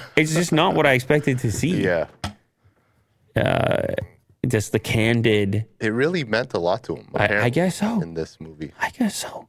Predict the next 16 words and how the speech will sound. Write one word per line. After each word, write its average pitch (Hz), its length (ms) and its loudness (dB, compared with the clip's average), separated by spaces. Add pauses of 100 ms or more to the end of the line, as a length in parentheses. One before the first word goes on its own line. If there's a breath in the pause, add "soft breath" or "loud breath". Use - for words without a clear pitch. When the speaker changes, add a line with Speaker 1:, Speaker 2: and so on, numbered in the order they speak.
Speaker 1:
Yeah. - 120 -20 (180 soft breath)
Speaker 2:
Saying 180 300 0
thank 208 340 0
you 180 320 0 (320)
over 147 240 2
the 131 80 2
ticket, - 680 -2
and 127 120 4
I 170 40 4
haven't 190 140 2
been 180 160 2
there 190 140 4
in 113 80 2
a - 20 0
while. 147 460 0
Speaker 1:
Uh-huh. 98 240 -6